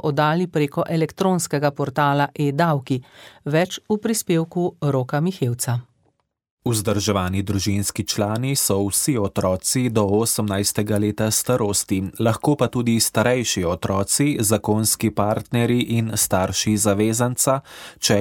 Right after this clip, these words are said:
Speaker 2: izpolnjujejo posebne pogoje. Najbolj enostavno je, da jih zavezanci za dohodnino uveljavljajo že med letom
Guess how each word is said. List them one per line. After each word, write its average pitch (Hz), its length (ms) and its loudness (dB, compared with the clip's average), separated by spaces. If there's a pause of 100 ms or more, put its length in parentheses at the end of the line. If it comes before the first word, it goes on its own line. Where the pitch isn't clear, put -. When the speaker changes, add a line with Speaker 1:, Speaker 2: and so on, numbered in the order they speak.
Speaker 2:
izpolnjujejo 113 880 0
posebne 117 640 0
pogoje. 95 540 0 (500)
Najbolj 101 480 4
enostavno 101 640 0
je, 110 220 0
da 110 180 2
jih 101 280 0
zavezanci 110 920 0
za 98 220 2
dohodnino 98 840 0
uveljavljajo 110 920 2
že 101 200 0
med 98 220 -2
letom 120 540 -2